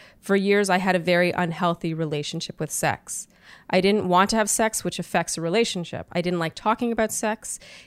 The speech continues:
It's taken me a long time to get where I am now in being open and comfortable talking about it and loving myself and accepting things I can no longer control."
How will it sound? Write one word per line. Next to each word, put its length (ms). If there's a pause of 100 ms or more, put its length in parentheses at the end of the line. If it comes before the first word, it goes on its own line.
It's 500
taken 320
me 100
a 100
long 360
time 240
to 100
get 240
where 160
I 120
am 200
now 380
in 160
being 300
open 260
and 160
comfortable 420
talking 380
about 240
it 140
and 160
loving 260
myself 500
and 100
accepting 580
things 360
I 100
can 260
no 120
longer 320
control." 600